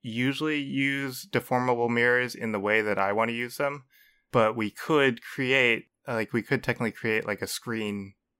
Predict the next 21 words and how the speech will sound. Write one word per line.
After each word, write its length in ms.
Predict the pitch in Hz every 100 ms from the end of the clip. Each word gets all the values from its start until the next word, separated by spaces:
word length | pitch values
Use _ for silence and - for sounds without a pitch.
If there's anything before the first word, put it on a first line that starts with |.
| -
of 220 | 104 98
a 80 | 113
moving 320 | 104 104 110
image 400 | 98 98 98 92
using 320 | 104 98 101
these 320 | 98 98 92
deformable 520 | - 101 - 92 92 101
mirrors. 520 | 101 117 95 - -
And 80 | 98
you 60 |
just 140 | 95 95
have, 160 | 107
like, 160 | 98 92
tiny 260 | - 107 101
mirrors. 380 | 101 104 98
Instead 260 | 95 - 113
of 100 | 98
pixels, 380 | - 170 107 98
you 120 | 101
have 100 | 101
tiny 420 | - 104 98 90